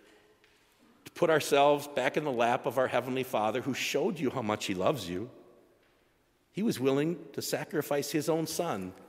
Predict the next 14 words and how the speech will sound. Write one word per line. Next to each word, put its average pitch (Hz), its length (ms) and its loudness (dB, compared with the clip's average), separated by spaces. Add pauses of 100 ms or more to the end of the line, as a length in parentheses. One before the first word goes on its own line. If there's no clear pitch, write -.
(380)
that - 180 -4
you - 80 0
could 131 160 -2
be 135 120 4
with 127 160 2
Him. 98 300 0 (1500)
And 113 80 -2
if 120 80 -6
that's 214 400 -2
what 220 160 0
God 165 220 4
is 151 140 0
really 131 200 6
like, 87 400 0